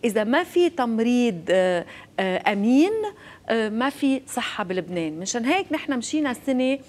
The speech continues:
بالحملة يلي هي كتير كبيرة، نثق بكم، لأنه من الثقة بيطلع الأمان.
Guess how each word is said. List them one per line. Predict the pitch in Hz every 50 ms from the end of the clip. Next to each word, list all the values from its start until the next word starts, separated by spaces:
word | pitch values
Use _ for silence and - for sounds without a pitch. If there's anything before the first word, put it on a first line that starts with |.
| - - - - -
بالحملة | 180 214 208 - - - 320 349 320 220 180
يلي | 160 160 151 156 170
هي | 190 220 214 185
كتير | - - - 302 330 302 262
كبيرة، | 202 185 185 226 226 214 220 220 220 220 - - - - -
نثق | 220 247 262 - 269 247 - - 233
بكم، | 214 165 170 233 - - 175 156 - 165 - - - - - -
لأنه | 208 - - 233 233 233
من | 220 226 226
الثقة | 226 226 - 320 330 330 - 320 320 339 349 - - - - -
بيطلع | 214 247 247 - 233 214 196
الأمان. | 190 196 - - 180 180 180 170 151 147 147